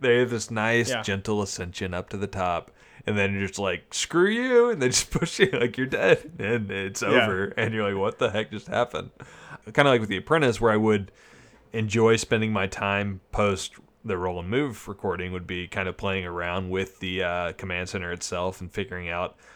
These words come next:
Speaker 1: like, I could theoretically just punch in all the codes and say that I passed every mission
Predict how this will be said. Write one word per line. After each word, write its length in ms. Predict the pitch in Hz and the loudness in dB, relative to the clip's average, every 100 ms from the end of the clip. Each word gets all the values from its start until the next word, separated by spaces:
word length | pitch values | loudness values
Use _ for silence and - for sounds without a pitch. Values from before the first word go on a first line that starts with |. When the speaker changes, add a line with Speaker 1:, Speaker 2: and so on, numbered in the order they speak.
| - | -2
Speaker 1:
like, 220 | 113 107 | -2 2
I 100 | 123 | 4
could 320 | 120 117 98 - | 6 4 0 -2
theoretically 560 | 127 101 95 95 101 90 | 0 2 2 0 -4 -6
just 200 | 80 - | -8 -6
punch 300 | 101 90 95 | -6 -4 -4
in 80 | |
all 100 | 90 | -4
the 120 | 85 85 | -6 -8
codes 440 | 90 85 92 90 | -4 -2 -2 -4
and 140 | 85 | -12
say 240 | - 87 85 | -8 -4 -4
that 140 | 85 | -4
I 60 | 80 | -8
passed 360 | - 87 82 | -6 -6 -6
every 260 | 90 80 80 | -8 -8 -8
mission 480 | 87 101 95 87 | -6 -6 -6 -8